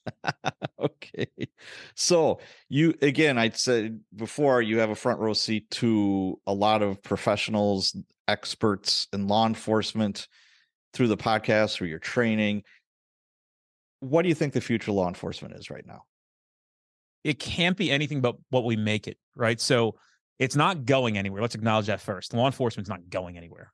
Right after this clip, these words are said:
Speaker 2: There's gonna be cops way after we're both gone.
Speaker 1: Right.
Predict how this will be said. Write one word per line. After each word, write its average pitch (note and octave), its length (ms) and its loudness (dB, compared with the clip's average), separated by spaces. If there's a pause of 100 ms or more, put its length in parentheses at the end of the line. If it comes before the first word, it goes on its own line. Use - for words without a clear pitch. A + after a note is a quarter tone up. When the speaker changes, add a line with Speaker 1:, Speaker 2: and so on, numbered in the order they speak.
(120)
Speaker 2:
There's G#2+ 100 -10
gonna B2 80 2
be B2+ 80 -4
cops - 460 -4 (720)
way C#3 400 2
after E3 220 2
we're C#3+ 120 2
both C3 260 2
gone. G#2 340 -2 (480)
Speaker 1:
Right. - 200 -16